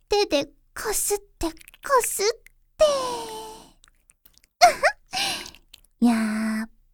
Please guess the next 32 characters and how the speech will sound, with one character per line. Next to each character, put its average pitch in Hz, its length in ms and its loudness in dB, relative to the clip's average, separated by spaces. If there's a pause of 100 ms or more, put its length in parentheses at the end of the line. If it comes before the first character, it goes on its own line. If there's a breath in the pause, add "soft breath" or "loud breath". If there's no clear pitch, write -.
(140)
ぱ 262 200 4 (260)
り、 277 180 2 (1000 loud breath)
ヘ 415 140 4
ビ 403 180 4
ち 359 100 2
ゃ 330 80 8
ん 294 100 4
構 320 300 10
っ 392 60 2
て - 140 -2
あ 311 100 8
げ 254 200 6
る 349 120 2
と、 339 120 4 (460 soft breath)
胸 277 340 12
も 269 140 8
一 208 200 -2
緒 330 240 6
に 349 180 8
ピ - 280 -8
ク - 200 -10
ピ 480 120 -6
ク 247 140 -4
し - 140 -8
て 226 220 -6
る？ 233 60 -6 (720)
<laughs> - 1500 0
面 226 460 8
白 - 300 -4
い。 349 40 -10 (3000 loud breath)
ね 269 840 6
え、 381 40 4